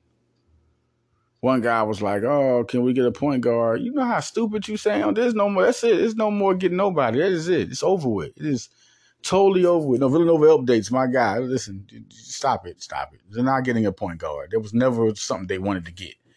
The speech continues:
They're, they're cool. They're comfortable. No matter how you feel and how you think, go cry in a pillow.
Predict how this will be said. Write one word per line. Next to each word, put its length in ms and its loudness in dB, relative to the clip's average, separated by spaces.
They're, 200 4
they're 220 0
cool. 360 4
They're 120 2
comfortable. 460 -2
No 80 2
matter 200 2
how 220 -2
you 220 0
feel 260 2
and 100 2
how 140 0
you 140 -2
think, 200 -4
go 140 2
cry 280 2
in 60 0
a 40 -2
pillow. 440 0